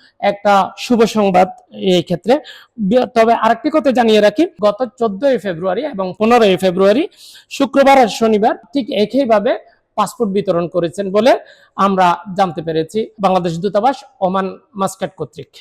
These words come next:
এবং আবারও আগামী একুশ ফেব্রুয়ারি আর বাইশ ফেব্রুয়ারিতে, আহ, আবারও পাসপোর্ট বিতরণের, আহ, কর্মসূচি দূতাবাস কর্তৃক রেখেছেন বি-, বিজ্ঞপ্তিতে। আহ, আমি আবারও জানাচ্ছি যে একুশ ফেব্রুয়ারি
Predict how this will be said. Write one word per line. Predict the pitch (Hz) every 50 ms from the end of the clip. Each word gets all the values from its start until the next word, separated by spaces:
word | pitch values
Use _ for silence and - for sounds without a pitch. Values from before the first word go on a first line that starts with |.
| _ _
এবং | 202 202 208 208 208 -
আবারও | - 196 208 202 240 269 285 277 277 359 466 - - - - - _ _
আগামী | - 208 208 196 214 208 214 214
একুশ | 247 294 - 214 - - 269 - - -
ফেব্রুয়ারি | - 240 214 202 220 214 226 254
আর | 277 254 196 175
বাইশ | 160 151 185 185 190 - - -
ফেব্রুয়ারিতে, | 220 208 180 190 208 208 196 202 180 247 294
আহ, | 349 - - - _ _ _ _ _ _ - 214 202 196 - 214
আবারও | 214 208 226 226 214
পাসপোর্ট | 220 208 180 - - 208 185
বিতরণের, | 190 196 - 190 180 180 180 180 180
আহ, | 175 190 214 208 202 190 185 180 180 175 196 247
কর্মসূচি | - - 190 185 190 185 165 - 196 - 226 220 208 240 233 - 262
দূতাবাস | 185 202 - 196 220 202 -
কর্তৃক | - 208 - 196 208 165
রেখেছেন | 185 180 170 202 185 - 262 302 370 339
বি-, | 214 196 202 220 208 208 208 202
বিজ্ঞপ্তিতে। | 185 185 170 190 175 - - 196 - 262
আহ, | 320 403 - - _ - - - _ _ _ - - 196 190 185 185 202
আমি | 196 202 202
আবারও | 196 190 208 233 226
জানাচ্ছি | 214 190 202 202 190 - - 294 349 427 - _ - - _ _ -
যে | 233 185 202 202 196 196 196 190 - - - _ _ _ - - -
একুশ | 233 226 - 311 - -
ফেব্রুয়ারি | - 233 196 190 208 208 202 214 302 403